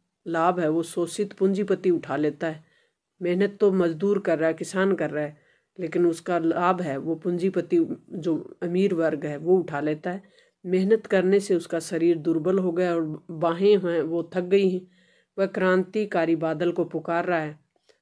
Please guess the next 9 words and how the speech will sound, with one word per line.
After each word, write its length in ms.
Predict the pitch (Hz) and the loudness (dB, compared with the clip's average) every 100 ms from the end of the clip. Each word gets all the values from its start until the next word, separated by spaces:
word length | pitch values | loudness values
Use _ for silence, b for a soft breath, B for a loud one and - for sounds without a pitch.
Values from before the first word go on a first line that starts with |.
| _ | _
वहीं 260 | 180 175 220 | -4 -2 0
उसको 340 | 208 190 190 | -2 0 2
जीवनदायी 720 | 170 156 180 202 196 165 160 156 | 2 2 4 4 4 0 0 0
जल 240 | 175 175 | 0 0
देकर 380 | 160 156 156 151 | 2 -2 0 -2
नव 360 | 151 170 185 | 0 0 2
जीवन 380 | 180 160 165 165 | 0 2 2 2
प्रदान 400 | 160 151 156 160 | -2 -4 -2 -4
कर, 180 | 156 147 | -4 -6